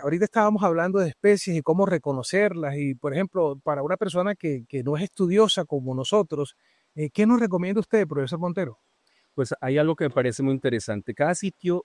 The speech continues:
Speaker 2: tiene especies que pueden, yo les llamo especies representativas de cada lugar. Y la Sierra Nevada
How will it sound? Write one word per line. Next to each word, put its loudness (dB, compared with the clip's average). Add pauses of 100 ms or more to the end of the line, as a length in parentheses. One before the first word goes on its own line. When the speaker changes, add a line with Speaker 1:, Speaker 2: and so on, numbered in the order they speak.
Speaker 2:
tiene 0 (420)
especies 0
que -8
pueden, 0 (200)
yo -2
les 2
llamo 2
especies 0
representativas -4
de -10
cada -12
lugar. -4 (680)
Y -2
la -4
Sierra 2
Nevada 4